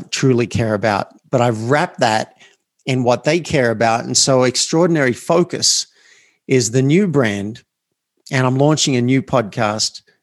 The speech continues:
around that. And it's focused on entrepreneurs. Whereas before, the other brands were just anybody, you know, entrepreneurs, executives, leaders of any kind,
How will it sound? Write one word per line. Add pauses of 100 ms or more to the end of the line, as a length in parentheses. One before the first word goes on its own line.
(140)
around
that. (220)
And
it's (400)
focused
on (100)
entrepreneurs. (500)
Whereas
before,
the
other
brands
were
just (180)
anybody,
you
know,
entrepreneurs,
executives,
leaders
of
any
kind,